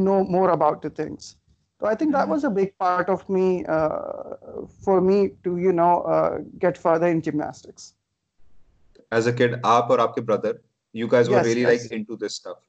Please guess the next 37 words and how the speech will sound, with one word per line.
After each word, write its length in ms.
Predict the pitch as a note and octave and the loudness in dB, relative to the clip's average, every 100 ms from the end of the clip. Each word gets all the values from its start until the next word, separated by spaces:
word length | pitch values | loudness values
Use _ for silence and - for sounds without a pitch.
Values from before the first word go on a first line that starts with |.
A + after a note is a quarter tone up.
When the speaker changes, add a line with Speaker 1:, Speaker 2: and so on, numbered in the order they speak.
| _ _ _ | _ _ _
Speaker 2:
Or, 80 | D#3+ | -2
Speaker 1:
Yes, 220 | G#3+ A3+ | 0 2
Speaker 2:
like, 80 | G3 | 2
is 80 | D3+ | 2
Speaker 1:
yes, 160 | D3 A2+ | 2 0
Speaker 2:
your 80 | |
br-, 100 | A#2+ | -2
Speaker 1:
all 120 | F#3 G3+ | -2 0
the 120 | G3+ | 0
time. 100 | C#3 | 0
Speaker 2:
did 80 | C3+ | 0
your 80 | A2+ | 0
brother 180 | A#2 C#3+ | 0 0
also 180 | D3+ D3+ | -2 -4
go 140 | D3+ D#3 | -4 -2
into 200 | D#3 C#3 | 0 -2
it? 160 | G2+ _ | -2 _
Did 160 | G#2 A2+ | -6 0
your 100 | A#2+ | 2
brother 220 | G2+ A2 | 2 0
also 200 | C#3+ C3+ | -2 -2
go 100 | C#3 | -4
to, 100 | C#3+ | -4
like, 140 | C#3 C3 | -6 -4
the 80 | |
nationals 360 | B2+ A#2+ - A#2 | -6 -6 -8 -8
and 100 | G#2+ | -10
stuff? 220 | - F#2+ - _ _ _ _ - | -8 -12 -12 _ _ _ _ -6
Speaker 1:
Uh, 380 | G#3+ A3 A3+ A3+ | -6 -4 -4 -4
he, 400 | - D4 D#4+ - | 0 2 2 2
no, 260 | G3 A#3+ | 0 2
he 120 | B3+ | 2
didn't 220 | B3+ D#4 D4 | 2 2 2
go 100 | D4 | 2
to 80 | B3+ | 2
nationals, 640 | F3+ D#3+ - A#3 D4+ D4 | 2 0 -2 -4 -4 -4
but, 320 | A3 A3 G3 | -2 -2 -2